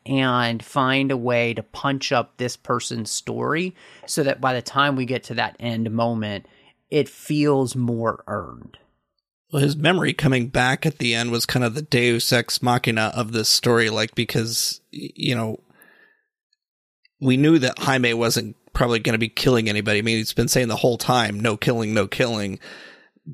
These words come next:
Speaker 2: But Victoria had to go in some way, and there was, a, you know, a lot of emotion throughout this movie, and especially at the end.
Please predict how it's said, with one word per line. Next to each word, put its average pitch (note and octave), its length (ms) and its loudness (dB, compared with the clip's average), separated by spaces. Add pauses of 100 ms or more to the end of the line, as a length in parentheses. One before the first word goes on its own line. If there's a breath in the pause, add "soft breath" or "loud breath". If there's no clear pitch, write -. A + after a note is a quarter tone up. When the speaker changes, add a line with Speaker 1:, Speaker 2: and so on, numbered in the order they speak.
(140)
Speaker 2:
But G#2+ 400 2 (120)
Victoria B2+ 840 0 (120)
had D#3 240 0
to A2+ 80 -2
go A2+ 260 4
in G#2+ 140 0
some C3 280 2
way, G#2+ 460 0
and A2 380 2 (600)
there B2+ 300 0
was, F3 280 2
a, - 180 -2
you D3+ 80 2
know, D#3 100 4
a - 20 4
lot F3 220 4
of B2 80 -4
emotion B2 460 2
throughout A#2 240 2
this - 180 0
movie, B2 300 4
and A2 80 0
especially A#2+ 640 0
at A#2 140 -2
the A2 220 -2
end. A2+ 540 0